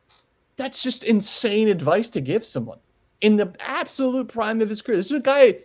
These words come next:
this time last year, we could not get enough of, and we're calling a Defensive Player of the Year candidate. And we said, "You know what? Fine.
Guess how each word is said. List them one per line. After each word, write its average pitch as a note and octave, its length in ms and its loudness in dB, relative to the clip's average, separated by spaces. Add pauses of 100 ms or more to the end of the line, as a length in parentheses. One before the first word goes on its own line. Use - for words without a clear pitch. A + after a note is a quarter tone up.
(100)
this C4+ 180 -2
time B3 180 -2
last C#4+ 340 -2
year, F#3+ 300 -4 (380)
we D4+ 100 -2
could C#4+ 160 0
not C4 160 0
get B3+ 120 4
enough A#3+ 360 2
of, G3+ 240 4 (280)
and A#3+ 120 4
we're A#3 100 4
calling B3 300 2
a - 20 0
Defensive A#3+ 420 0
Player A#3 180 4
of A#3+ 40 4
the B3 80 -4
Year C4 120 -4
candidate. B2+ 540 -4
And F3 80 -6
we G#3 40 -2
said, G3+ 200 2
"You A3 80 0
know A3+ 120 2
what? A3 280 -4
Fine. E3+ 480 2